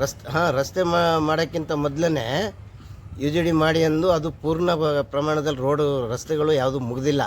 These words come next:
ಸ್ವಲ್ಪ ಸ್ವಲ್ಪ ಮಾಡಿದ್ದಾರೆ, ಅದಕ್ಕೆಲ್ಲ ಪ-, ಪೈಪ್ ಹಾಕಿದ್ದಾರೆ. But ಡೈರೆಕ್ಟ್ ಕನೆಕ್ಷನ್ ಕೊಡಬೇಕಲ್ಲ ಚಾನಲಿಂದ, ಅದು ಮೇಯ್ನ್ ಆಗಬೇಕು. ಅದಾದರೆ ಇದೆಲ್ಲ ಆದ-, ಆಗತ್ತೆ. ಅದೇ ದೊಡ್ಡ ಕೆಲಸ. ಅದನ್ನು, ಅದನ್ನು ಯಾರೂ ಗಮನಕ್ಕೆ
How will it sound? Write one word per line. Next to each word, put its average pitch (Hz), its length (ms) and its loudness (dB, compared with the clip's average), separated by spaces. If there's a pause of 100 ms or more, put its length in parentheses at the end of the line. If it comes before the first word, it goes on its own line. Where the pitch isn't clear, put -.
(580)
ಸ್ವಲ್ಪ 135 280 -6
ಸ್ವಲ್ಪ 131 300 -4
ಮಾಡಿದ್ದಾರೆ, 127 480 -2
ಅದಕ್ಕೆಲ್ಲ 151 520 -2
ಪ-, 123 280 -2
ಪೈಪ್ 123 240 -6
ಹಾಕಿದ್ದಾರೆ. 110 600 -6 (400)
But 147 280 -6
ಡೈರೆಕ್ಟ್ 170 380 2
ಕನೆಕ್ಷನ್ 170 500 -2
ಕೊಡಬೇಕಲ್ಲ 135 460 -2
ಚಾನಲಿಂದ, 127 580 -2 (600)
ಅದು 165 200 2
ಮೇಯ್ನ್ 165 300 4
ಆಗಬೇಕು. 139 380 2
ಅದಾದರೆ 165 500 2
ಇದೆಲ್ಲ 165 260 0
ಆದ-, 147 420 4
ಆಗತ್ತೆ. 123 500 -4 (500)
ಅದೇ 165 220 0
ದೊಡ್ಡ 139 240 -2
ಕೆಲಸ. 147 380 0 (480)
ಅದನ್ನು, 175 320 0
ಅದನ್ನು 151 380 2
ಯಾರೂ 156 260 2
ಗಮನಕ್ಕೆ 143 380 -2